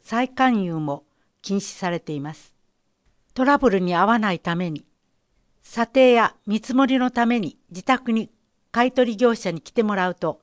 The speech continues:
断りきれない場合があるので、安易な訪問の約束はやめましょう。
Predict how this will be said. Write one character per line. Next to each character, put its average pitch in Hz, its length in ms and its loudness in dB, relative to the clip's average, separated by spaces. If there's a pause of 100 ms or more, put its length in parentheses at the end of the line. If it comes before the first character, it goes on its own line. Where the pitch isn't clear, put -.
(320)
断 240 340 2
り 240 100 -2
き - 120 -8
れ 254 120 4
な 233 120 2
い 170 60 -2
場 180 140 0
合 185 100 0
が 180 180 -2
あ 185 40 -2
る 175 100 -6
の 151 160 -6
で、 143 160 -12 (440)
安 233 200 4
易 240 100 2
な 196 160 0
訪 233 240 0
問 226 220 0
の 220 100 2
約 208 260 -2
束 202 240 -6
は 190 80 0
や 175 140 -2
め 180 120 -4
ま 175 140 -6
し - 160 -10
ょ 143 60 -6
う。 - 40 -14